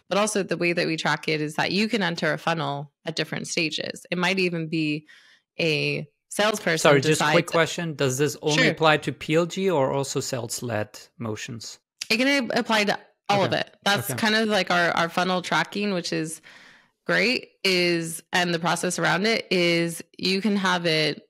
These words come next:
Speaker 1: you can basically tailor it to, and,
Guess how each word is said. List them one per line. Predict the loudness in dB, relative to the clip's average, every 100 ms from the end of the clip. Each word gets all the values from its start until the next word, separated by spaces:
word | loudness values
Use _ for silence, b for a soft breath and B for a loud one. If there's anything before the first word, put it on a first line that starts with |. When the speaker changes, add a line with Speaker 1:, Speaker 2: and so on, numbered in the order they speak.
| _ _
Speaker 1:
you | -2 2
can | 4
basically | 2 2 0
tailor | 0 0 2 2
it | 2 0 -2
to, | 0 2 2 0 -2 -6 B B B B
and, | -2 -2 -2